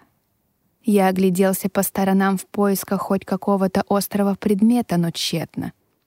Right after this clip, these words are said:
Взгляд привлекли деревянные перекрытия люльки. Выдернул одно из них, надломав один конец так, чтобы он стал острым. Я повернулся к кроватке,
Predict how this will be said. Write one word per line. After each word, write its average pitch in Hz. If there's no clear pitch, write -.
Взгляд 262
привлекли 175
деревянные 220
перекрытия 214
люльки. 180
Выдернул 190
одно 175
из 170
них, 165
надломав 175
один 170
конец 170
так, 196
чтобы 185
он 175
стал 175
острым. -
Я 262
повернулся 254
к -
кроватке, -